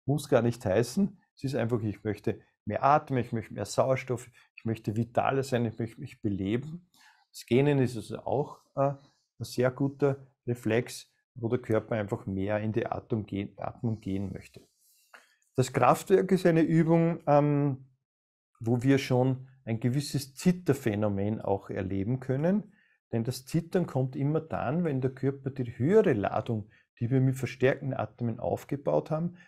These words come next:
wenn er die zum Entladen beginnt. Und das Zittern ist eine ganz archaische Eigenschaft vom Körper, die auch im Tierreich zu beobachten ist, speziell bei Wildtieren, wenn die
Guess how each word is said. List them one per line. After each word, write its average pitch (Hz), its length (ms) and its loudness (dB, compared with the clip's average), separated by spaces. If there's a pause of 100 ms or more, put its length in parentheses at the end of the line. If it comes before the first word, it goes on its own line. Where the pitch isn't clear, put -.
(120)
wenn 113 180 -2
er 127 80 0
die 131 140 -6
zum 135 220 -8
Entladen 107 580 -4
beginnt. 92 460 -12 (520)
Und 107 80 -14
das 120 140 0
Zittern 180 420 0
ist 127 180 -2
eine 135 200 -2
ganz 170 500 -2
archaische - 800 -2
Eigenschaft 123 560 -2
vom 110 180 -6
Körper, 131 480 0 (360)
die 127 100 -4
auch - 160 -4
im 104 180 -2
Tierreich 160 520 2
zu - 180 -8
beobachten 101 600 -4
ist, 180 280 -2 (380)
speziell 117 480 0
bei 98 220 -2
Wildtieren, 147 560 4
wenn 110 200 4
die 107 320 0